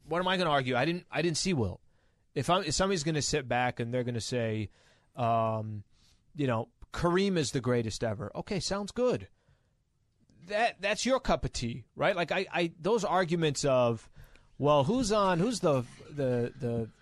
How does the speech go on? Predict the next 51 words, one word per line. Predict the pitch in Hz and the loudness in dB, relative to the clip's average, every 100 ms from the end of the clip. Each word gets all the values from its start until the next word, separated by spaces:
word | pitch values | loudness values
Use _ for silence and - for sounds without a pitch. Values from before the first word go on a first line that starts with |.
| - - | -20 -14
the | - 117 | -6 -6
four | 123 - - 220 | -8 -4 4 4
greatest | 170 175 190 190 165 - - | 6 6 6 6 4 0 0
to | 156 | 2
ever | 170 165 | 2 2
play | 151 156 147 | 0 2 2
the | 139 | 2
game? | 131 127 117 | 0 0 0
Who's | 214 | 0
the | 185 | -2
greatest | 180 190 143 | 0 0 -2
point | 185 160 | -4 -2
guard? | 135 - - - - | -4 -6 -16 -18 -6
We | |
kinda | 320 349 | 0 2
all | 185 180 226 | 2 4 6
have | 196 185 | 6 6
our | 156 | 6
opinion, | 151 - 156 226 180 | 4 2 0 2 0
but | 147 | 2
I | 139 | 8
think | - - | 10 10
a | |
lot | 165 151 | 6 2
of | 160 | 0
it | 156 | -2
depends | 131 - 151 151 | -6 -4 -2 0
on | 156 | -2
era. | 127 180 139 92 - - _ | 0 0 0 -2 -8 -20 _
You | 139 | 0
know, | 170 | 2
this | 151 151 | 2 0
is | 139 - - - - | -2 -4 -10 -20 -8
when, | 139 135 | -6 -4
when | 143 127 | -4 -2
somebody | 170 165 151 | -2 0 2
asks, | 135 127 - - 330 _ _ _ _ _ | 2 2 -2 -12 -20 _ _ _ _ _
"What's | 139 151 | -4 -2
your | 175 | -2
favorite | - 170 143 131 | 0 0 0 0
era | 139 139 | 0 0
of | 113 | -2
music?" | 120 143 110 104 - _ - - _ _ _ | -4 -4 -6 -10 -18 _ -20 -20 _ _ _
Probably | 247 320 330 | 2 2 4
the | 202 | 2
era | 214 196 | 4 4
that | 165 143 | 2 0
you | 147 | -2
grew | 131 120 | -2 -2
up | 107 | -2
in. | 101 | -8